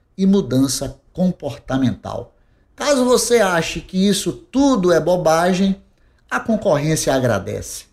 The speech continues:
Esperando que você tenha gostado desse episódio,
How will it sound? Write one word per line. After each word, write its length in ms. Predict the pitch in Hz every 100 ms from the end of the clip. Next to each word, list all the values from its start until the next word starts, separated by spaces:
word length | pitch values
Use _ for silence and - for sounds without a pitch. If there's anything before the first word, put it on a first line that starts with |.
| _ _ _ -
Esperando 720 | 147 - 185 190 240 240 233
que 140 | -
você 540 | 196 208 - - 147 127
tenha 340 | - 151 156
gostado 1040 | 139 123 - - 165 185 208 190 196 202 -
desse 320 | 123 143 -
episódio, 840 | 139 - 104 107 117 139 151 170